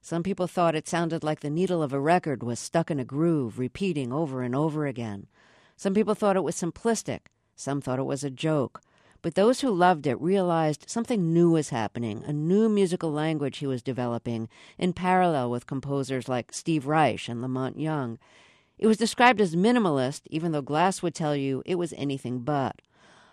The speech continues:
Although Glass studied at the Peabody Conservatory of Music as a child, is a Juilliard graduate, and studied in Paris with renowned classical music teacher Nadia Boulanger,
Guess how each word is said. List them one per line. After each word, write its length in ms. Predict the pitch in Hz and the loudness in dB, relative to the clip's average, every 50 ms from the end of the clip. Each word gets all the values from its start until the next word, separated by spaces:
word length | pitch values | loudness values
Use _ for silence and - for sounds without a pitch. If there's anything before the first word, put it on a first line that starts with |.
| _ - | _ -4
Although 240 | - 160 220 247 | 0 4 6 6
Glass 460 | 240 185 208 233 233 240 254 - - - | 6 6 4 6 6 6 4 2 -2 -6
studied 460 | - - - - 214 214 190 180 - | -8 -2 2 4 4 6 4 2 0
at 100 | 156 151 | 0 -2
the 80 | - - | -4 -6
Peabody 460 | - - 214 208 165 180 175 165 165 | -8 -6 -4 -2 0 0 0 0 -2
Conservatory 800 | - - 143 139 - - 180 175 156 160 - 165 156 151 143 135 | -4 -6 -8 -8 -6 -6 -6 -6 -6 -8 -8 -6 -4 -4 -4 -4
of 80 | 127 120 | -4 -4
Music 360 | 147 151 160 143 151 131 - | -4 -4 -4 -4 -6 -8 -8
as 120 | 120 113 | -8 -10
a 80 | 117 107 | -10 -10
child, 580 | - - - 147 147 147 139 127 120 117 117 _ _ - - - | -10 -8 -6 -4 -4 -4 -4 -4 -6 -8 -10 _ _ -20 -6 -2
is 160 | - 202 170 | 0 0 2
a 60 | 185 | 0
Juilliard 600 | 170 143 135 175 226 254 254 240 208 180 165 156 | -2 -2 2 4 4 6 6 6 6 6 4 4
graduate, 640 | 151 - 156 143 151 160 147 147 139 127 131 127 - _ _ _ _ _ | 2 -2 -2 0 0 0 -2 -2 -4 -4 -6 -8 -10 _ _ _ _ _
and 260 | - 196 202 220 240 | 0 2 2 2 2
studied 360 | - - - 233 202 196 165 | 0 -2 -2 -2 0 0 0
in 100 | 170 156 | -2 -4
Paris 420 | - 185 175 160 160 156 156 156 - | -4 -2 -2 0 0 0 -2 -2 -4
with 140 | 156 - | -8 -8
renowned 480 | - 147 151 147 156 156 160 156 156 151 | -6 -6 -4 -2 -2 -2 -2 -2 -4 -6
classical 480 | - - - 151 156 151 - - 160 151 | -8 -6 -6 -4 -4 -4 -6 -6 -6 -4
music 340 | 151 143 143 135 139 - _ | -4 -4 -6 -8 -10 -12 _
teacher 360 | - - 202 180 - 185 175 | -8 -6 -6 -4 -4 -4 -4
Nadia 380 | 151 143 143 147 147 151 143 139 | -4 -4 -4 -4 -2 -4 -4 -4
Boulanger, 720 | 123 135 135 131 120 117 120 131 156 170 170 165 160 160 | -4 -4 -4 -4 -4 -4 -4 -2 -2 0 0 0 -2 -4